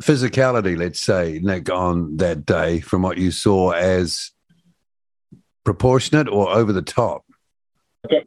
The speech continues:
Speaker 2: three comments, um, just thinking what Katie was saying, and that, that was one of them. Um,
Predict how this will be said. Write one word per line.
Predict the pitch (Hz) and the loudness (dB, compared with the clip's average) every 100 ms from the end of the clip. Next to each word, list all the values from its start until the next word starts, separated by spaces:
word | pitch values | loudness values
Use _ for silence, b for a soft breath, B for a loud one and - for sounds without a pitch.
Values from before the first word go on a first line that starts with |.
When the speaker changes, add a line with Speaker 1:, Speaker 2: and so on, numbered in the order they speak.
| - | -4
Speaker 2:
three | 165 160 | -4 -2
comments, | 120 101 104 - | 0 0 -2 -2
um, | 104 196 95 - - 175 - | 0 0 0 -4 -6 -10 -4
just | 202 | -4
thinking | - 101 - | -2 -4 -4
what | - | -2
Katie | 107 104 | 0 0
was | 101 90 | 0 -2
saying, | 95 87 90 | -2 -2 0
and | 95 | -2
that, | 104 | -2
that | - 104 | -2 0
was | 95 85 | -2 -2
one | 90 | -2
of | 85 | -4
them. | 76 92 101 | -4 -4 -4
Um, | 107 104 104 | 0 0 0